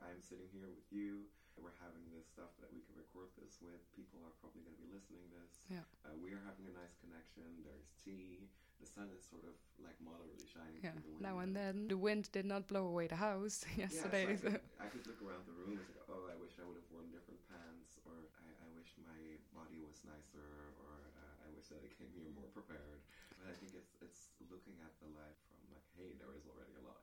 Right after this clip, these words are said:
Speaker 1: here." That's something that sort of helped me.
Speaker 2: Be grateful about that,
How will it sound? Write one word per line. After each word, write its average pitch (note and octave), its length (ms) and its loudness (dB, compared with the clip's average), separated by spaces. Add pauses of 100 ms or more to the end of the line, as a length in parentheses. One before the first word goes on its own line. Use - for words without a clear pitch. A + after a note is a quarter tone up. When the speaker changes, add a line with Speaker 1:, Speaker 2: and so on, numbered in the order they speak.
Speaker 1:
here." - 240 -12 (640)
That's D2 240 -12
something D2 320 -12
that C#2 160 -14
sort D2+ 160 -18
of - 80 -16 (320)
helped D2 320 -8
me. C#2+ 240 -8 (240)
Speaker 2:
Be D#3+ 80 2
grateful - 400 4
about - 240 2
that, D#3+ 160 2